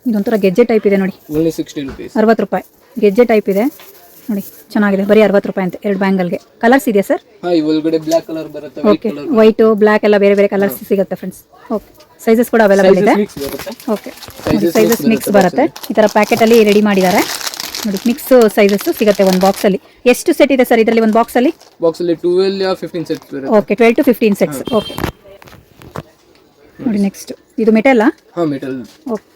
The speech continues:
Speaker 2: Only
Speaker 1: ಚೆನ್ನಾಗಿ.
Speaker 2: ಸಿಕ್ಸ್ಟಿ rupees.
Speaker 1: ಬರೀ ಅರವತ್ತು ರೂಪಾಯಿ.
Speaker 2: ಹಾ.
Speaker 1: ಹೊರಗಡೆ ಇದು ನೂರು ರೂಪಾಯಿ, ನೂರಿಪ್ಪತ್ತು ರೂಪಾಯಿ ಗ್ಯಾರಂಟಿ ಇದೆ.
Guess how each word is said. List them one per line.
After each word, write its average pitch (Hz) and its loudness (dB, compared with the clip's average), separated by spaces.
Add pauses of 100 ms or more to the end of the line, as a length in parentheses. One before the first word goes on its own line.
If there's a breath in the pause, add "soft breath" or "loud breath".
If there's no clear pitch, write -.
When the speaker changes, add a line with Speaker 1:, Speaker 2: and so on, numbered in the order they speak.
Speaker 2:
Only - -8
Speaker 1:
ಚೆನ್ನಾಗಿ. 190 2
Speaker 2:
ಸಿಕ್ಸ್ಟಿ 170 -8
rupees. - -10
Speaker 1:
ಬರೀ 240 6
ಅರವತ್ತು 226 2
ರೂಪಾಯಿ. 196 -4
Speaker 2:
ಹಾ. - -18
Speaker 1:
ಹೊರಗಡೆ 233 2
ಇದು 220 4
ನೂರು 220 0
ರೂಪಾಯಿ, 247 -2
ನೂರಿಪ್ಪತ್ತು 214 -2
ರೂಪಾಯಿ 220 2
ಗ್ಯಾರಂಟಿ 202 0
ಇದೆ. 202 -2